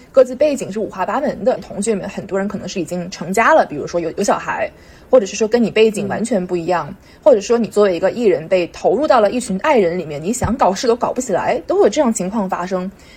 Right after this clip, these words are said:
Speaker 1: 所以我觉得在博士生的精神健康里面，嗯，感到孤独，我觉得是很大的一方面，起码对我来说是。像有些人就会觉得说，那正好，我就是不喜欢跟别人打交道，而这个职业本身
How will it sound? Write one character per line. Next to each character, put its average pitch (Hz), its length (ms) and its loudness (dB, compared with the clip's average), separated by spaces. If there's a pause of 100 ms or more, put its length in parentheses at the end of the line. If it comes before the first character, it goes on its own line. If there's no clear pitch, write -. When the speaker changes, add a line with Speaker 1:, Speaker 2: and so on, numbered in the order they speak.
(120)
Speaker 1:
所 339 140 0
以 - 20 4
我 269 60 6
觉 - 100 -4
得 208 120 0
在 240 120 6
博 220 160 4
士 254 40 8
生 247 100 0
的 233 60 0
精 285 180 -4
神 233 180 -2
健 320 160 -2
康 311 240 -4
里 240 120 -2
面， 175 260 -4 (320)
嗯， 190 440 0 (420)
感 175 140 2
到 196 120 0
孤 320 180 -2
独， 247 120 -2
我 180 80 4
觉 165 120 -4
得 190 60 0
是 208 140 -6
很 160 260 -4 (100)
大 240 160 2
的 208 80 2
一 208 60 0
方 208 160 -2
面， 208 180 -2
起 - 140 -4
码 180 80 -2
对 262 120 4
我 196 60 8
来 160 160 0
说 208 200 0
是。 214 300 -4 (340)
像 277 220 2
有 226 140 0
些 320 120 -2
人 311 100 -2
就 277 80 0
会 254 60 4
觉 190 100 -2
得 190 100 0
说， 190 220 0
那 214 180 -2
正 247 200 0
好， - 240 -6
我 185 80 -4
就 262 140 -2
是 233 140 0
不 233 140 -2
喜 160 140 -2
欢 160 120 -10
跟 185 140 -2
别 175 100 -6
人 170 80 -10
打 - 140 -14
交 170 180 -2
道， 180 200 0
而 165 120 0
这 202 120 2
个 185 80 0
职 143 180 -6
业 196 140 2
本 - 200 -8
身 190 240 -4